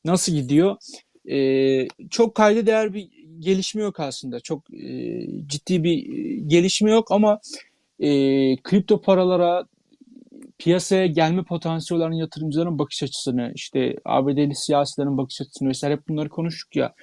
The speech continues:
E, o çerçeveden çok, e, piyasaya böyle darbe vuran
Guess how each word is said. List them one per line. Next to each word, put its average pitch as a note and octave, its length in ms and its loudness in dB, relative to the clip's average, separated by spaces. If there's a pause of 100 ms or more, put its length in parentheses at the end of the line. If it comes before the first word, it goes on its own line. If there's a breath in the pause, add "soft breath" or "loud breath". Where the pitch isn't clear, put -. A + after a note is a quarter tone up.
(600 soft breath)
E, C3 440 6
o A3+ 120 6
çerçeveden G3+ 720 2
çok, F#3+ 220 -4 (280)
e, - 80 -6 (800)
piyasaya F3+ 520 2
böyle F3 240 2
darbe D#3 260 4
vuran C#3 340 4